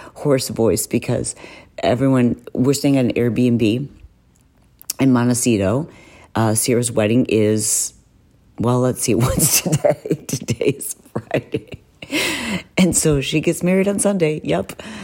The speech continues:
That's why I think I'm messed up. I don't know why. But anyways, we're at this beautiful, oh my God, this, this Airbnb is,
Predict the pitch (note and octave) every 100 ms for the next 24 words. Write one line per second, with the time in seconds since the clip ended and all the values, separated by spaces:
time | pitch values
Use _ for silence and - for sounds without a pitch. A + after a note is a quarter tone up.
0 | - - G#3+ - A#3 F#3+ C#3 B2 G#2+ G#2
1 | - E2+ - - G3 C3 F#2 C2 G1+ G1+
2 | - - C#3+ B2+ A#2 F#2 - - - B2+
3 | C#3+ C3 - - F#2+ C3 A#2+ A2+ A#2 C3+
4 | A#2 G#2+ F#2 - - - - - - -
5 | - - - C3+ - - - - - -
6 | - - - F3+ D3 A#2 G#2+ E2+ - -